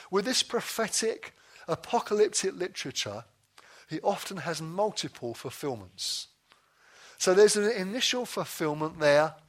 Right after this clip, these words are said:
in that five hundred or so years running up to the birth of Christ.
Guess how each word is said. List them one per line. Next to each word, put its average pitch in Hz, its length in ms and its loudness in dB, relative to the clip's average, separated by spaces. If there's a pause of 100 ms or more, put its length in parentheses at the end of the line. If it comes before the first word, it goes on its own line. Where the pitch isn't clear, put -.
(600)
in 156 100 -2
that 165 240 6
five 170 300 6
hundred 180 260 -6
or 170 80 0
so 170 200 2
years 151 340 -2
running 156 240 2
up 156 100 -4
to - 80 -12
the 156 80 -6
birth 143 300 -6
of 147 80 -14
Christ. - 640 -10